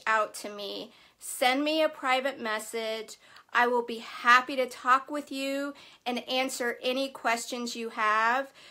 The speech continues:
because I realize that taking that first step can be scary,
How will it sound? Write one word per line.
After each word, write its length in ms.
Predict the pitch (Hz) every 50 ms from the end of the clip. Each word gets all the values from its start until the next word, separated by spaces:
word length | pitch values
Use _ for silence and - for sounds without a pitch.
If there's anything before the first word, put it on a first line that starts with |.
| - _
because 320 | - 262 - 285 269 254 254 -
I 160 | - 262 285
realize 680 | 302 269 262 269 269 269 262 247 240 233 226 226 226 226
that 280 | - - 226 220 - -
taking 680 | - - 262 247 247 - 294 285 277 285 285 302 294 - - - _ _ _ -
that 200 | 240 226 - -
first 360 | - - 233 233 233 - -
step 420 | - - 208 202 214 247 - - - - - _ _ _ _ _ _ _ _ _ -
can 240 | - 277 254 233 233 226
be 680 | 208 233 233 233 233 233 233 226 226 226 220 202 - _ _ -
scary, 920 | - - - - - 220 220 220 226 226 240 247 262 277 294 294 302